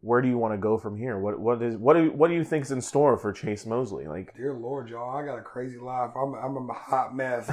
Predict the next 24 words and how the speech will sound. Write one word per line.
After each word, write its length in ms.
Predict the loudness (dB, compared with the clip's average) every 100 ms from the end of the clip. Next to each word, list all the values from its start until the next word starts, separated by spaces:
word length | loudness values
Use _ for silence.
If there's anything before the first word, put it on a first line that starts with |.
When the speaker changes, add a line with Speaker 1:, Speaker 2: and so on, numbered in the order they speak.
| 6
Speaker 2:
but 140 | 8
I'ma 180 | 8 6
try. 440 | 6 8 10 8 4
<laughs> 40 | -12 -16 -18 _
Um, 340 | 0 2 2 -2
I'm 200 | -4 -2
going 180 | -2 -4
to 60 |
school 260 | -6 -4 -2
to 60 |
be 60 | -2
a 20 |
social 340 | -2 0 0 0
worker. 500 | -2 -4 -8 -10 -12
Um, 520 | -8 -6 -6 -10 -12 -14 _ _ _ _
like 120 | -2 0
I 200 | 0 -4
said 300 | -6 -8 -8 _
recently, 440 | -6 -6 -6 -8
I 40 | -6
don't 260 | -6 -8
want 220 | -10 -12
nobody 400 | -10 -8 -6 -8
to 60 | -12